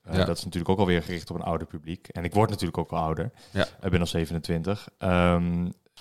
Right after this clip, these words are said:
Speaker 1: wat zijn de stappen die jij onderneemt? Wat zijn de stappen die jij doet,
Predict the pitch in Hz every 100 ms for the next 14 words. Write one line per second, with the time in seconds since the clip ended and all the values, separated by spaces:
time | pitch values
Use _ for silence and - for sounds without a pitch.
0 | 117 107 123 151 151 147 160 147 135 120
1 | 135 101 90 85 80 80 95 110 101 113
2 | 110 101 98 98 101 101 92 - - 92
3 | 104 101 - -